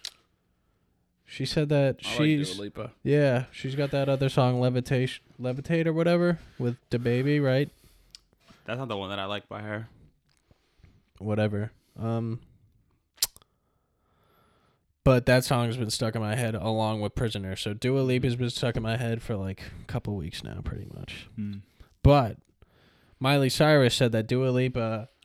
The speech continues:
Speaker 2: I like Blue
Speaker 1: probably
Speaker 2: Kiss.
Speaker 1: is the only person that can rival my collection of fuzzy hats. We have a love for fuzzy hats.
Speaker 2: That's cute.
Speaker 1: So,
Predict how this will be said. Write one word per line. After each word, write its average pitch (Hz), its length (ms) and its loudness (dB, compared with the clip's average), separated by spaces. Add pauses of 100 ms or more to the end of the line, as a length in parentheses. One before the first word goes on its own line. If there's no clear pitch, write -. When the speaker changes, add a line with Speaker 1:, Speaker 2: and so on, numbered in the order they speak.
Speaker 2:
I 104 60 -14
like 101 140 -8
Blue - 100 -2
Speaker 1:
probably 139 760 8
Speaker 2:
Kiss. 131 200 4
Speaker 1:
is 127 80 -4
the 123 120 0
only 127 300 0
person 127 520 2
that 120 180 0
can 123 200 -2
rival 117 380 2
my 113 200 -2
collection 117 560 -2
of 113 120 0
fuzzy 123 380 4
hats. 110 600 -4 (220)
We 117 280 -4
have 110 260 0
a 101 60 -4
love 101 360 -6 (140)
for - 240 -8
fuzzy 98 420 -6
hats. - 520 -8 (520)
Speaker 2:
That's - 160 -12
cute. 139 180 -8
Speaker 1:
So, 120 600 4